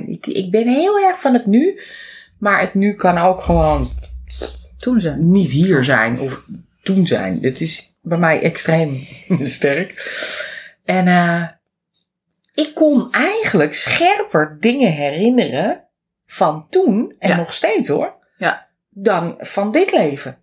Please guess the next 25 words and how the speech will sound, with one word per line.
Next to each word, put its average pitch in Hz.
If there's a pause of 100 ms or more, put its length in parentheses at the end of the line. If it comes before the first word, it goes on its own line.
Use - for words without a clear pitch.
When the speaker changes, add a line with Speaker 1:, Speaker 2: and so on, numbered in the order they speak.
(100)
Speaker 2:
Ja. 220 (720)
Ja. - (160)
Speaker 1:
Zo 170
raar. 127
Maar 208
Speaker 2:
Dat 190
Speaker 1:
dat 214
is... 202
eigenlijk 175
niet 240
raar, 135
want 190
dat 254
doe 262
je 233
niet 208
met 175
je 160
hersenpan. 185 (800)
Speaker 2:
Nee. 247 (260)
Speaker 1:
Ik 247
Speaker 2:
En 196
Speaker 1:
niet. 127 (160)
Speaker 2:
Nee. 185 (400)
Nee. -